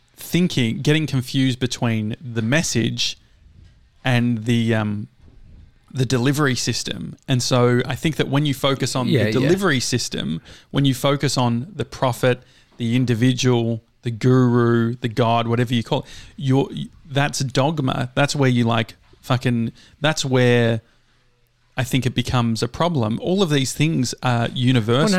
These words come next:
Speaker 2: hundred percent.
Speaker 1: and they should
Speaker 2: People
Speaker 1: be
Speaker 2: do, humans do human shit. They fall in love with them. They,
Speaker 1: Mm-hmm.
Speaker 2: they wanna be with them. They wanna touch the, all this stuff,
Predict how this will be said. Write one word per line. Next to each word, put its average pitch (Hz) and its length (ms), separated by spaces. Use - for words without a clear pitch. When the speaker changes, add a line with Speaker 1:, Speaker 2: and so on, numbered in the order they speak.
Speaker 2:
hundred 160 120
percent. - 180
Speaker 1:
and 160 60
they 131 40
should - 260
Speaker 2:
People 165 160
Speaker 1:
be 143 160
Speaker 2:
do, 117 60
humans 165 420
do 151 160
human 143 360
shit. 127 240
They 131 100
fall 143 340
in 131 120
love 131 360
with 131 180
them. 127 260
They, 127 240
Speaker 1:
Mm-hmm. 120 200
Speaker 2:
they - 80
wanna 131 260
be 131 360
with 127 240
them. 135 120
They 127 80
wanna 127 180
touch - 420
the, - 100
all 190 160
this 151 180
stuff, - 360